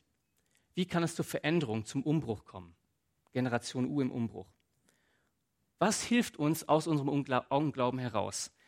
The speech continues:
Und ich glaube, wir müssen vier Dinge realisieren. Erstens, der Unglaube ist nicht objektiv und rational.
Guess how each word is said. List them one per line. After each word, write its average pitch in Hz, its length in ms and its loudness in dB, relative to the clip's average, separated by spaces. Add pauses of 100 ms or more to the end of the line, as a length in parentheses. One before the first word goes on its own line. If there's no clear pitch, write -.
(240)
Und 139 80 -2
ich 131 80 -4
glaube, 160 220 6
wir 165 60 6
müssen 175 200 0
vier 185 240 4
Dinge 160 240 4
realisieren. 117 580 0 (960)
Erstens, 170 640 0 (1700)
der 143 120 6
Unglaube 165 400 6
ist - 180 -2
nicht 185 240 2
objektiv 156 460 -2
und 135 100 -4
rational. 104 640 -2